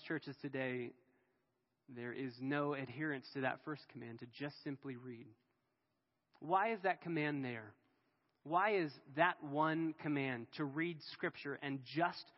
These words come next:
read Scripture there? You all know Second Timothy chapter three, verse sixteen. I think that's the foundation of that verse. The reason why we can simply just read Scripture and know that something will happen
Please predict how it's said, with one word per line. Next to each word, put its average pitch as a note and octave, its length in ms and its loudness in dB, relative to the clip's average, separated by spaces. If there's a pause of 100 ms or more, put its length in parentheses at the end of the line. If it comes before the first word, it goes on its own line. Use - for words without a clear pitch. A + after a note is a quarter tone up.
(220)
read D3+ 360 0
Scripture C3+ 520 -4 (640)
there? A2 320 0 (800)
You D3 160 2
all E3 80 4
know D3 260 2
Second D#3+ 360 0
Timothy D3+ 380 -2
chapter C#3+ 320 0
three, D3+ 140 -2
verse C3 260 -6
sixteen. D#3+ 480 -2
I B2 100 -2
think D#3 240 -4
that's D3+ 260 4
the C#3+ 80 -4
foundation C#3 640 -2
of D3 300 4 (800)
that D#3 220 6 (120)
verse. D3 260 2 (880)
The C#3 80 -4
reason F3 240 2
why F3 200 8
we F#3+ 120 -2
can D#3+ 240 0 (100)
simply G#3 340 2
just F#3 280 0
read E3+ 300 0 (100)
Scripture G3+ 320 0
and D#3 220 2
know F#3+ 240 6
that E3+ 140 -2 (120)
something F#3+ 400 4
will D#3 140 4
happen D#3+ 500 2